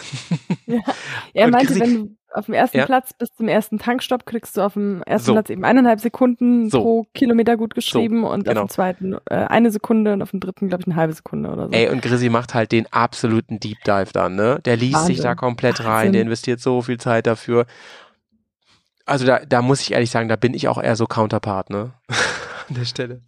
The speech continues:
Speaker 1: Naja. Aber dazu
Speaker 2: Also
Speaker 1: gerne nächstes Mal mehr. Da können wir auch ein bisschen, würde, da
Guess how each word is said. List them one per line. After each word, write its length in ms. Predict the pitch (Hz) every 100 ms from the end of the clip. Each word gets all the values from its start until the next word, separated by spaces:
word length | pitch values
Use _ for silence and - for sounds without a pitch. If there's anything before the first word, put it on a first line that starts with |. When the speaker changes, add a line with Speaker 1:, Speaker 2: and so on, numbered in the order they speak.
| _ _ 208 175 - 120 -
Speaker 1:
Naja. 400 | 127 117 110 107 - - -
Aber 160 | - 156
dazu 220 | 202 285
Speaker 2:
Also 60 | 240
Speaker 1:
gerne 300 | 190 262 220
nächstes 300 | 214 - -
Mal 120 | 151
mehr. 220 | 143 202
Da 80 | 190
können 180 | - 165
wir 60 |
auch 80 | 151
ein 80 | 147
bisschen, 380 | 165 - 156 135
würde, 180 | 165 165
da 160 | 143